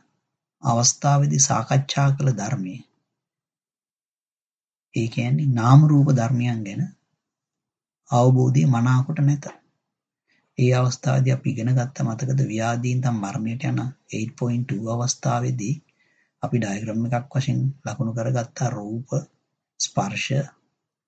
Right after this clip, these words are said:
සංඥා, පල්ලෙහායින් වේදනා, භයාගතීන් තම වේදනාවට දිට්ඨි අනුසය. විඥානීය මගින් ඔය සංඥා වේදනා කියන ධර්මයන් හඳුනා ගන්නවා.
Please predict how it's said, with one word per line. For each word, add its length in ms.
සංඥා, 640
පල්ලෙහායින් 600
වේදනා, 560
භයාගතීන් 760
තම 180
වේදනාවට 600
දිට්ඨි 360
අනුසය. 340
විඥානීය 640
මගින් 340
ඔය 80
සංඥා 520
වේදනා 540
කියන 280
ධර්මයන් 480
හඳුනා 460
ගන්නවා. 420